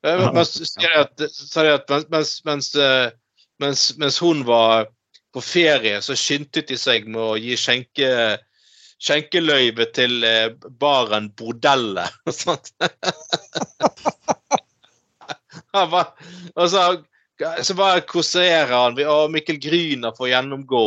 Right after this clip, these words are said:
Speaker 1: liksom. «Ah, jeg kødder med han», og, og, og alle andre får, eh, får virkelig gjennomgå på, med jævlig mye sarkasme og ironi, sant?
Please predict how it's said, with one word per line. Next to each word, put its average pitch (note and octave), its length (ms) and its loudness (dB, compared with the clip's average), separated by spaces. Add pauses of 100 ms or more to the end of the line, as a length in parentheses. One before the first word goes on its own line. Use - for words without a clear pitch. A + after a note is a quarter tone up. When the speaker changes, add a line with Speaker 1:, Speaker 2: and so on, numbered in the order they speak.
(100)
Speaker 1:
liksom. A2 380 -4
«Ah, A#2+ 320 2
jeg B2 160 -6
kødder B2+ 320 0
med A#2 100 4
han», G#2+ 220 0
og, A2 240 0 (520)
og, C3 360 0
og C3 160 4 (240)
alle E3 300 2
andre D#3+ 200 0
får, B2 300 0
eh, B2 160 0
får C#3 280 -8
virkelig D3 420 -2
gjennomgå B2+ 480 0 (380)
på, A#2 140 -12 (380)
med D#3+ 320 0
jævlig D3 420 0
mye C#3 200 0
sarkasme - 720 -4
og - 100 -4
ironi, B2 460 -2
sant? C3 320 -6